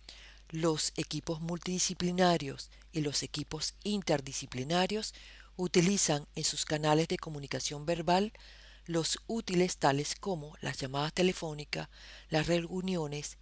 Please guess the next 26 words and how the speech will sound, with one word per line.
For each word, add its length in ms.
en 160
presencial 720
o 120
virtual. 560
Los 280
E 220
M 420
y 100
los 320
E 220
I 240
utilizan 680
para 200
la 120
comunicación 640
escrita 720
los 340
útiles 460
como 480
los 180
correos 380
electrónicos. 880
Para 220
recolectar 640
los 240
datos 600